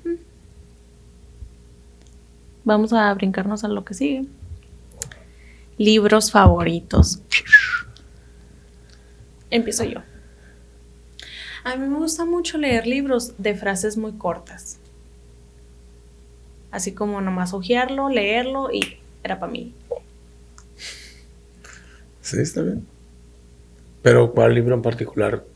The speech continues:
Speaker 1: Por ejemplo, tengo tres libritos que muchas personas van a la casa nomás a tomarle una foto. Las cosas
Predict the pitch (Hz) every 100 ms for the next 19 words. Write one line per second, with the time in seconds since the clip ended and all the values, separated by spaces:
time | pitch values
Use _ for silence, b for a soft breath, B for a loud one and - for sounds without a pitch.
0 | - - - - - 240 226 233 240 240
1 | 240 240 233 240 233 226 220 226 - 208
2 | 190 190 190 208 214 190 190 190 196 202
3 | 202 196 185 190 196 190 180 175 196 196
4 | 185 180 175 190 190 190 208 214 180 180
5 | - - - b b b _ - - 202
6 | 190 208 202 220